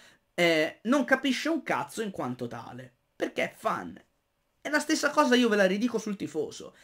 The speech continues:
Il tifoso non capisce un cazzo in quanto tale, perché è mosso da, dalle emozioni, dalla fede calcistica, dalle, dai desideri, dai sogni, non dalla,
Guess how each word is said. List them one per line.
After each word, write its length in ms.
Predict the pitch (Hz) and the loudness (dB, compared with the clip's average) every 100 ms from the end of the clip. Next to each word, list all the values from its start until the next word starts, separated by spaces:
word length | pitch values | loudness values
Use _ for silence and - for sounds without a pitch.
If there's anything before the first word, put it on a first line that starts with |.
| - _ - | -20 _ 0
Il 200 | 302 254 | 2 2
tifoso 440 | 262 240 202 156 | 0 4 4 4
non 140 | 214 247 | 0 2
capisce 460 | 262 - 254 - | 0 -2 -4 0
un 160 | 269 240 | -2 2
cazzo 320 | 311 285 - | 2 2 -2
in 80 | 160 | -4
quanto 340 | 240 202 135 | -2 -2 -2
tale, 440 | 202 196 135 120 - | 2 2 2 -4 -6
perché 320 | - 370 - | -4 -4 0
è 40 | 320 | 0
mosso 480 | 302 311 294 - 277 | 2 0 0 -2 4
da, 180 | 269 | 4
dalle 320 | 240 262 262 262 | 6 4 6 4
emozioni, 800 | 247 233 - 247 254 240 233 208 | 4 2 -2 0 2 4 2 2
dalla 220 | 202 208 | 2 2
fede 260 | 220 214 | 0 0
calcistica, 880 | 214 202 190 240 233 196 - 190 185 | 0 -2 -2 -2 -2 -2 -4 -2 0
dalle, 340 | 185 190 190 185 - - | 0 0 -2 -4 -16 0
dai 200 | 196 214 | 2 4
desideri, 680 | 226 190 208 202 220 196 180 | 2 0 2 4 6 6 4
dai 180 | 208 | 4
sogni, 680 | 175 - 220 190 175 180 170 | 0 4 4 4 2 0 0
non 240 | 202 359 202 | 0 0 2
dalla, 360 | 165 156 151 | 4 4 2